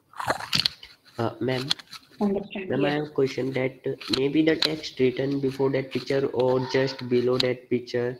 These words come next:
Speaker 1: as, uh, like the other text, so it may ox-,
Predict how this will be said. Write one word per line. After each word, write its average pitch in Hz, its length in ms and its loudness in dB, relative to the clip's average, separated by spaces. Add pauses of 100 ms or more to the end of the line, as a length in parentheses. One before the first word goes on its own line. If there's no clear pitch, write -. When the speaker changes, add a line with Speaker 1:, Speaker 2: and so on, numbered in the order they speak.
Speaker 1:
as, 117 400 2
uh, 113 500 2
like 113 220 2
the 120 120 4
other 117 440 0 (380)
text, 113 420 2
so 131 500 2
it 131 100 0 (140)
may 147 340 6 (180)
ox-, - 340 -2